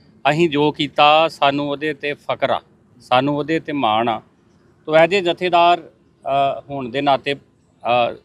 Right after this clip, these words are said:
ਪੰਥ ਦਾ ਸੇਵਾਦਾਰ ਹੋਣ ਦੇ ਨਾਤੇ ਮੈਂ ਉਹਨਾਂ ਨੂੰ ਮਿਲਿਆ। ਉਹ ਬੜੇ ਚੜ੍ਹਦੀ ਕਲਾ ਦੇ ਵਿੱਚ ਸੀ ਤੇ ਚੜ੍ਹਦੀ ਕਲਾ ਦੇ ਵਿੱਚ ਰਹਿੰਦਿਆਂ ਹੀ ਉਹਨਾਂ ਨੇ ਇਹ ਗੱਲ ਆਖਿਆ ਕਿ ਮੈਂ ਤੇ ਗੁਰੂ ਦੇ ਭਾਣੇ ਦੇ ਵਿੱਚ ਆ, ਗੁਰੂ ਦੀ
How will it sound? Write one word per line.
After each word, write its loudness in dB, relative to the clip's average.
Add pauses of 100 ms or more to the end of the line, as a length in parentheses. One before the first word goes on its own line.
ਪੰਥ -4
ਦਾ 2
ਸੇਵਾਦਾਰ 2
ਹੋਣ -2
ਦੇ -6
ਨਾਤੇ -10 (600)
ਮੈਂ 4
ਉਹਨਾਂ 2
ਨੂੰ 0
ਮਿਲਿਆ। 0
ਉਹ 0
ਬੜੇ -2
ਚੜ੍ਹਦੀ -2
ਕਲਾ 2
ਦੇ -2
ਵਿੱਚ 0
ਸੀ -4 (460)
ਤੇ -4
ਚੜ੍ਹਦੀ 2
ਕਲਾ 2
ਦੇ -2
ਵਿੱਚ -2
ਰਹਿੰਦਿਆਂ 0
ਹੀ 0
ਉਹਨਾਂ -2
ਨੇ -2
ਇਹ -6
ਗੱਲ 0
ਆਖਿਆ -2
ਕਿ -8
ਮੈਂ -2
ਤੇ -6
ਗੁਰੂ -8
ਦੇ -6
ਭਾਣੇ 0
ਦੇ -4
ਵਿੱਚ -4
ਆ, 0
ਗੁਰੂ -8
ਦੀ -6